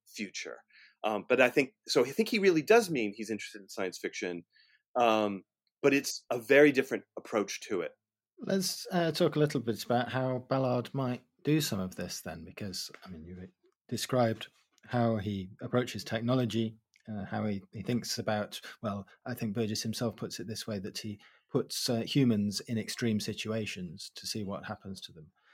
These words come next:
Speaker 2: And, um, uh, you know, that, that is something that animates, animates him and gives a lot of energy to his, to his writing. But the writing itself, one of the things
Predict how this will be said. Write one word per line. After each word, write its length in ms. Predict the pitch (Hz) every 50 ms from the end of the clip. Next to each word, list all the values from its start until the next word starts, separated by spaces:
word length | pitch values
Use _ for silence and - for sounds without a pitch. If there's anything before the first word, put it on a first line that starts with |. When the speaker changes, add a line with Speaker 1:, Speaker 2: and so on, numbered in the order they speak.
| _ _ _ _ _ _ -
Speaker 2:
And, 440 | 117 110 110 110 110 110 107 107 - -
um, 440 | 117 110 107 107 107 107 104 104 - - - - _ _ _ -
uh, 240 | 117 110 101 101 98 -
you 100 | 127 104
know, 120 | 95 95 95
that, 200 | 101 104 107 120
that 140 | 113 104 -
is 80 | - -
something 320 | 127 113 101 - 107 95
that 140 | 98 98 110
animates, 500 | 123 117 104 101 101 101 - - - - -
animates 300 | 143 139 123 120 113 -
him 140 | 110 107
and 240 | 107 107 104 101 98
gives 220 | - 117 95 - -
a 60 | 107
lot 180 | 110 110 -
of 60 | 101 113
energy 300 | 113 110 104 95 104 98
to 140 | - 110
his, 360 | 101 104 104 92 - - - _ - - - - _ _ -
to 80 | - 123
his 160 | 131 113 110
writing. 360 | 135 139 131 131 - 107 107
But 180 | 127 123 - - - - - - 151 -
the 100 | 143 139
writing 380 | 139 175 190 185 185 - 170 147
itself, 520 | 117 - - - 180 139 95 80 - -
one 120 | 127 131 131
of 100 | 117 110
the 80 | 113
things 420 | 95 - 123 117 113 107 - -